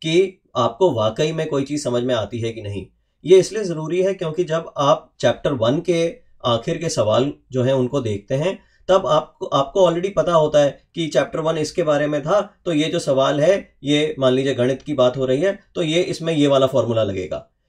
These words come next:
पर अगर आप मिक्स प्रैक्टिस करते हैं, इंटरलीव्ड प्रैक्टिस करते हैं, तो आपको सोचना पड़ता है कि ये वाला जो सवाल था ये कौन से चैप्टर का है, क्योंकि जो आपका एग्जाम में इसी किस्म से प्रश्न पूछे जाएंगे ना। प्रश्न में आपको ये नहीं पता कि ये जो फलां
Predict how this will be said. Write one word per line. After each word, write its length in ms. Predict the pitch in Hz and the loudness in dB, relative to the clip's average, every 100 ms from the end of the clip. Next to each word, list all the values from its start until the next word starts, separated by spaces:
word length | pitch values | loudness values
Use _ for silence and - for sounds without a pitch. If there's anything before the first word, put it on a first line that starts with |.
| _ 175 | _ 4
पर 140 | 202 | 4
अगर 320 | 165 160 202 | 6 4 4
आप 480 | - 147 156 180 - _ _ _ | 2 2 2 2 -6 _ _ _
मिक्स 260 | 131 185 - | 2 4 4
प्रैक्टिस 400 | 170 147 - 147 | 0 0 0 -2
करते 260 | 123 110 131 | -2 0 -2
हैं, 160 | 151 | 0
इंटरलीव्ड 500 | 131 127 131 156 156 | -2 -2 -2 -2 -2
प्रैक्टिस 340 | 135 123 135 - | -2 -2 -4 -6
करते 280 | 117 - 120 | -8 -4 -4
हैं, 180 | 147 180 - _ _ | -2 -4 -12 _ _
तो 120 | 185 | 2
आपको 640 | 180 143 147 - 190 196 - | 4 2 0 2 2 2 -6
सोचना 360 | 165 160 190 | -6 -4 -2
पड़ता 280 | 165 143 151 | 0 0 2
है 140 | 156 160 | 0 0
कि 120 | 165 | -4
ये 160 | 139 147 | -4 0
वाला 240 | 143 156 | 2 2
जो 100 | 151 | 0
सवाल 360 | 151 131 127 131 | -2 2 2 2
था 160 | 143 143 | 0 0
ये 140 | 143 | 0
कौन 220 | 139 139 139 | 0 -2 0
से 140 | 147 | -2
चैप्टर 340 | 127 113 - | -2 -2 -6
का 160 | 104 104 | -8 -6
है, 220 | - - _ _ - | -6 -10 _ _ 0
क्योंकि 340 | 170 165 196 | 0 2 0
जो 140 | 175 170 | 2 4
आपका 300 | 143 - 185 | 2 2 0
एग्जाम 540 | 131 104 104 120 165 | 0 -4 -2 -2 0
में 100 | 170 | -2
इसी 280 | 196 143 185 | -4 -4 -4
किस्म 280 | 180 160 147 | -4 -4 -4
से 100 | 151 | -4
प्रश्न 280 | 151 131 135 | -4 -4 -4
पूछे 220 | 120 120 | -10 -8
जाएंगे 260 | 107 101 107 | -8 -8 -8
ना। 180 | - - _ - | -8 -12 _ 0
प्रश्न 280 | 156 156 180 | 2 2 2
में 80 | 165 | 2
आपको 240 | 151 156 | 0 0
ये 120 | 143 | -2
नहीं 120 | 156 151 | -2 -2
पता 220 | 143 147 | 2 2
कि 160 | 156 147 | 0 0
ये 140 | 139 | 0
जो 140 | 143 143 | 0 -2
फलां 300 | 143 135 | 0 0